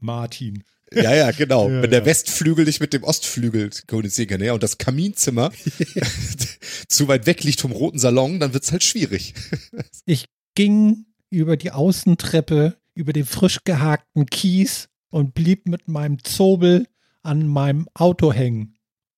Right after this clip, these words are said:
Speaker 1: So. <laughs> Ja?
Speaker 2: Ah, ja.
Speaker 1: Der schlecht gehakte Kies.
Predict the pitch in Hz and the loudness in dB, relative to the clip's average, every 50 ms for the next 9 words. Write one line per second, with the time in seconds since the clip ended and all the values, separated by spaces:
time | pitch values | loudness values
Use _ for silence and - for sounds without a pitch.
0 | _ _ _ _ _ _ _ _ - 170 156 139 110 85 - - - - - - | _ _ _ _ _ _ _ _ 4 4 6 6 4 2 -4 -14 -16 -16 -18 -20
1 | - _ _ _ _ _ _ _ _ - 156 170 330 262 208 _ _ _ _ _ | -20 _ _ _ _ _ _ _ _ -2 0 0 0 -2 -6 _ _ _ _ _
2 | _ _ _ _ _ _ _ _ _ _ _ _ _ _ _ _ _ _ _ _ | _ _ _ _ _ _ _ _ _ _ _ _ _ _ _ _ _ _ _ _
3 | - - - - _ _ _ _ - 92 95 101 104 104 101 98 98 92 92 - | -20 -20 -20 -20 _ _ _ _ -12 -10 -10 -10 -10 -10 -12 -14 -12 -10 -10 -10
4 | _ _ _ - - 127 123 120 - - 160 160 143 - - - 160 143 135 135 | _ _ _ -8 -4 -4 -4 -2 0 0 2 2 0 0 -2 0 2 4 4 4
5 | 139 139 127 - 139 127 120 - - 143 117 104 107 - - | 4 2 2 0 -2 -2 -2 -4 -4 -2 -2 -2 -4 -6 -10